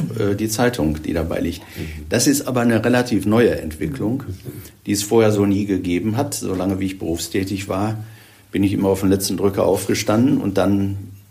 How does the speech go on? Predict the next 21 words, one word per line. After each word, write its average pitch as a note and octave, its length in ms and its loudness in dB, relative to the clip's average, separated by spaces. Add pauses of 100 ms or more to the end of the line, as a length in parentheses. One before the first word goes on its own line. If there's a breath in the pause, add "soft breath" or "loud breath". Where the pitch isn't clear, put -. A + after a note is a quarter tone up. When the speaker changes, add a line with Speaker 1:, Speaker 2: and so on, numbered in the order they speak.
(240)
Speaker 2:
schnell G#2 280 2
frühstücken G#2+ 720 0
und G2 160 -4
dann F#2 160 -2
ab - 160 -10
ins - 220 -8
Büro. E2+ 420 -2 (1300 loud breath)
Äh, G2 220 2 (240)
heute C3+ 500 4 (140)
zelebriere F#2 480 4
ich E2+ 60 -2
das - 240 -2
Ganze G#2 340 -2
ganz G#2+ 220 -2
anders G#2+ 480 0
und - 460 0
lasse G2 220 0
mir G2 80 0
auch - 140 -2
Zeit, - 460 0
äh, G#2+ 220 -4